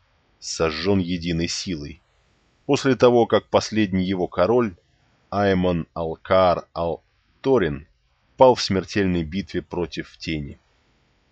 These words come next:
Место, где произошло это сражение, люди называли Аймоновым лугом. Сейчас там находилась деревня под названием Эммондов луг. Перин поежился.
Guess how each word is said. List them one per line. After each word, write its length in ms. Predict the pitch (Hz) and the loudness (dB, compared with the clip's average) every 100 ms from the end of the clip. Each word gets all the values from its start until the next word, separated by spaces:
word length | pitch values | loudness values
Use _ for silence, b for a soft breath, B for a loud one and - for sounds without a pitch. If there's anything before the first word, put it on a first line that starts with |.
| _ | _
Место, 480 | 82 90 107 - - _ _ - | -4 0 0 -2 -16 _ _ -12
где 220 | 76 85 | -6 -6
произошло 560 | 85 85 90 - 92 | -4 -4 -4 -4 -4
это 160 | 85 - | -4 -6
сражение, 720 | - 78 82 92 110 104 98 _ _ _ _ _ | -8 -4 -4 -2 0 0 -4 _ _ _ _ _
люди 320 | 78 104 113 | -4 -2 2
называли 720 | 117 110 101 101 104 101 95 - _ | 2 2 2 4 4 4 -2 -6 _
Аймоновым 720 | - 90 92 95 95 90 87 80 | -4 -2 0 0 0 0 -2 -4
лугом. 440 | 73 65 62 69 _ _ _ - _ _ _ _ _ _ _ | -8 -10 -14 -16 _ _ _ -20 _ _ _ _ _ _ _
Сейчас 420 | - 113 139 170 | -6 -2 2 2
там 200 | - 147 | 4 4
находилась 540 | 139 - 123 123 123 101 | 4 4 0 0 -2 -2
деревня 520 | 95 113 143 90 76 | 2 4 4 2 0
под 180 | - 82 | -4 -2
названием 580 | 90 82 90 90 92 95 | -2 0 0 2 0 0
Эммондов 600 | 113 101 80 71 69 - | 0 0 0 -6 -10 -12
луг. 320 | 67 64 - _ _ _ _ _ _ _ _ - | -20 -20 -20 _ _ _ _ _ _ _ _ -4
Перин 320 | 90 80 76 | 0 0 -2
поежился. 800 | - 80 98 76 65 - - - | -4 -4 -4 -6 -8 -12 -16 -20